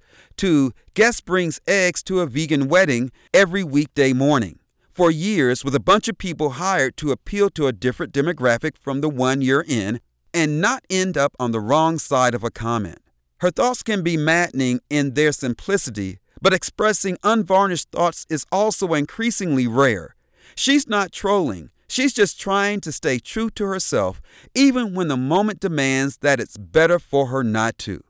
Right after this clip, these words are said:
In Italy, Goldberg told me that she had heard people describe her as an O G, but didn't know what it meant.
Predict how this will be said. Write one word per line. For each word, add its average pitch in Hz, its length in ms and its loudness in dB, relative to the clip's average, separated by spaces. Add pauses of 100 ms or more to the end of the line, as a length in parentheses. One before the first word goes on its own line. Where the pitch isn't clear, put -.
(600)
In - 240 0
Italy, 175 440 2
Goldberg 196 480 2
told 196 260 -2
me 180 100 -2
that 139 180 0
she 254 280 -8
had 180 220 -6
heard 170 300 -4
people 185 260 -6
describe 165 580 -2
her 131 220 -2
as 139 180 0
an 147 160 -4
O 180 220 4
G, 147 400 -6 (240)
but 135 240 0
didn't 214 340 -4
know 185 220 0
what 175 240 -4
it - 100 -8
meant. 220 320 -4